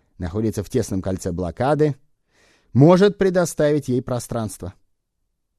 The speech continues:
Просто его присутствия достаточно, чтобы расширить пространство вокруг Г С. Но может быть и такое.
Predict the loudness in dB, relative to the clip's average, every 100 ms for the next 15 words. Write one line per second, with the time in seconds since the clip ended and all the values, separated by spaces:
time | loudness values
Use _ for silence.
0 | _ _ _ -6 -2 0 2 2 0 0
1 | -4 -4 -8 -8 -6 -4 -4 -4 -6 -8
2 | -8 -6 -4 -4 -4 -2 2 2 0 -8
3 | -8 -6 -6 -4 -4 -4 -6 -8 -8 -10
4 | -12 -18 _ _ _ _ _ _ _ _
5 | _ _ _ _ _ _ _ _ _ _
6 | _ _ 2 4 4 2 0 0 -2 -2
7 | -4 -4 -4 -6